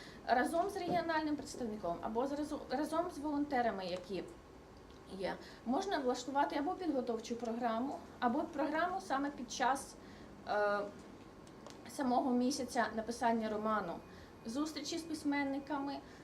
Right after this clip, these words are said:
е, якісь екскурсії бібліотекою ми робили минулого року, користуються попитом. Е, показували, які у нас є ресурси, що ми можемо, е, запропонувати у офлайн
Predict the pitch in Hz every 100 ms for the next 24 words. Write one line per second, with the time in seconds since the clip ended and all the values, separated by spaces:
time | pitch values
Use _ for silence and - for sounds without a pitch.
0 | - - 226 226 226 247 254 330 - -
1 | - 302 - 349 262 233 226 220 220 220
2 | 214 220 220 208 208 202 202 202 202 214
3 | 208 185 190 196 - - - 277 - 311
4 | 285 214 - 190 202 - 196 220 - -
5 | - - - - - 214 214 233 269 311
6 | 262 254 220 - 269 247 233 247 240 226
7 | 302 339 330 - 262 262 233 262 226 233
8 | - - 202 196 190 185 226 220 233 233
9 | 220 233 277 311 311 - - - - 254
10 | 262 240 254 - 247 - 262 269